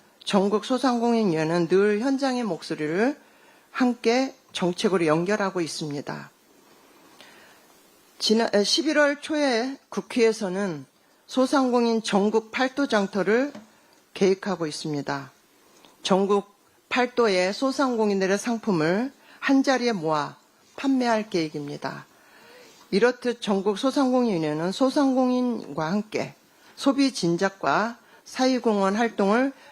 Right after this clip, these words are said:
지속적으로 추진하겠습니다. 더불어민주당은 전국 소상공인위원회가 늘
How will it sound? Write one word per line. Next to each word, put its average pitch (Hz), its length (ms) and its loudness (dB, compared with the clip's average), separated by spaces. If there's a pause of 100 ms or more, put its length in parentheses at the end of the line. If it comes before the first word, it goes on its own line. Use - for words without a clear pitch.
지속적으로 214 960 2
추진하겠습니다. 180 1120 -6 (680)
더불어민주당은 233 1160 2 (340)
전국 214 380 2
소상공인위원회가 214 1120 2
늘 254 460 2